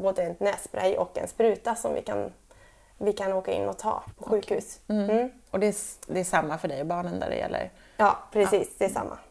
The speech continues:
Speaker 2: Mm.
Speaker 1: Mm.
Speaker 2: Barnen tar inget förebyggande?
Speaker 1: De tar inget förebyggande, utan det är mer när det händer någonting.
Speaker 2: Mm.
Speaker 1: Ja.
Speaker 2: Hur funkar det nu då i livet? Ehm.
Speaker 1: Jo, men jag tycker att det funkar bra.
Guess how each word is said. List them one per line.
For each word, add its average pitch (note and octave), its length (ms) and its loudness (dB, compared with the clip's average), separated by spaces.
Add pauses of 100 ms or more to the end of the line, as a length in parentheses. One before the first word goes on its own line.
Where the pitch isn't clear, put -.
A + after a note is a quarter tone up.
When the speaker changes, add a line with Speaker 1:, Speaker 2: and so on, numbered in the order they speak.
(100)
Speaker 2:
Mm. G#3 140 0
Speaker 1:
Mm. G#3+ 120 -6 (220)
Speaker 2:
Barnen G3 440 4
tar F3+ 120 -2
inget D#3 300 -4
förebyggande? F#3 920 -4 (120)
Speaker 1:
De A3 200 2
tar A3+ 140 2
inget G3+ 300 4
förebyggande, F#3+ 680 0 (100)
utan G3+ 260 0
det G3+ 60 4
är G3 60 4
mer G3+ 160 -2
när G3 120 -2
det G#3 80 -2
händer G3+ 300 -4
någonting. - 340 -4 (360)
Speaker 2:
Mm. G#3+ 180 -2 (100)
Speaker 1:
Ja. A3+ 120 -2 (600)
Speaker 2:
Hur B3+ 360 4
funkar B3+ 460 2
det B3+ 120 2
nu B3+ 240 4
då - 320 0
i F3+ 200 0
livet? E3+ 680 -2 (180)
Ehm. G2+ 300 -8 (520)
Speaker 1:
Jo, C4+ 120 4
men E4+ 140 4
jag D4 140 4
tycker B3 340 6
att - 380 -6
det G3+ 240 0
funkar - 640 -4
bra. - 480 -2